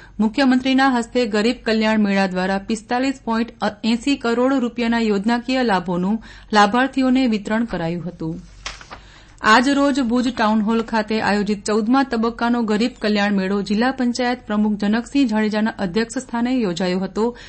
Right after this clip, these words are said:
જેમાં તેમણે જણાવ્યું હતું કે આ મેળો અનેક ગરીબોના જીવનમાં ઉજાસ લાવશે અને ગરીબ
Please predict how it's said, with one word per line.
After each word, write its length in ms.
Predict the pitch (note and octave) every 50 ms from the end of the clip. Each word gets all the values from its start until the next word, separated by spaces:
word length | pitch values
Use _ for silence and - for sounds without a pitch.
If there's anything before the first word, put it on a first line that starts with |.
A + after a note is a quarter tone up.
| - - -
જેમાં 220 | A#3+ A#3+ B3 B3+
તેમણે 360 | B3+ B3 A#3+ A#3 A#3+ B3 B3+
જણાવ્યું 500 | A#3 G3+ G#3+ G3+ G3+ F#3+ F#3+ G3+ G3+ G3
હતું 220 | G3+ G3+ G3 A#3+ A#3+
કે 140 | A#3+ - -
આ 260 | - G#3+ A3+ B3+ C#4
મેળો 280 | B3+ A#3 A#3 A#3 A#3+
અનેક 360 | B3 - - G#3+ B3 C4+ C4 -
ગરીબોના 480 | - A#3+ B3 B3 A3+ A#3 A#3+ B3 B3 B3
જીવનમાં 480 | A3 G#3 G#3+ G#3+ G#3 G#3 G#3+ A3+ A#3 -
ઉજાસ 420 | G#3 F#3+ F3 G3+ G3+ G#3 G#3+ G3+
લાવશે 540 | F#3+ F3 F3 F3+ F3 - A#3+ A#3+ B3 B3 - - - - - -
અને 160 | A#3 A#3 A#3
ગરીબ 280 | G#3+ A3 A3 A#3 C4